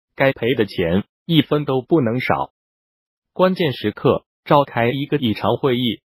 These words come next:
风暴来了。据新华社晚间消息，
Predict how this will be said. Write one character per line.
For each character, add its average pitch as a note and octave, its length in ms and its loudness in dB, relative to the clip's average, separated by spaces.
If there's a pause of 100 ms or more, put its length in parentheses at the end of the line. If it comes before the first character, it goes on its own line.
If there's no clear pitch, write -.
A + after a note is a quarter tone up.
风 D#3+ 200 0
暴 B2 200 2
来 D2+ 160 0
了。 F2+ 200 0 (640)
据 D#3 180 4
新 F3 240 -2
华 B2 220 -2
社 B2+ 260 -2
晚 E2 200 -4
间 C#3+ 200 0
消 C#3+ 220 0
息， F2 320 -8